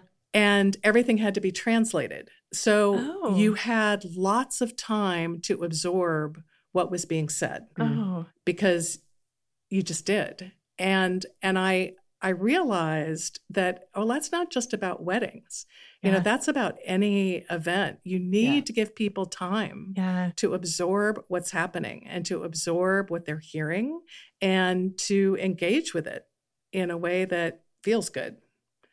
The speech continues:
Speaker 2: I love the idea of the intentionality, too, 'cause I think
Speaker 1: Yes.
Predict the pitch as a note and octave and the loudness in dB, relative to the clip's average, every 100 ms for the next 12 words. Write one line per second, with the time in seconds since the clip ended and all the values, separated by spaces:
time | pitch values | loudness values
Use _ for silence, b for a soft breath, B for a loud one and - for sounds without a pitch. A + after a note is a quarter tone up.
0 | _ A#3 A3+ C4 C4 C4 G#3 - G3 F3+ | _ 0 2 0 0 2 2 0 0 0
1 | F#3+ F#3 F3+ F3 E3 - F3 - D#3+ D3+ | 0 0 0 0 0 -2 -4 -2 -4 -4
2 | D#3+ D#3+ D3 D#3 - F3 D#3+ - F#3+ G3 | -4 -6 -10 -8 -4 -2 -4 -4 -2 0
3 | A#3 A#3+ G3+ G#3 - - | 0 0 2 2 0 -4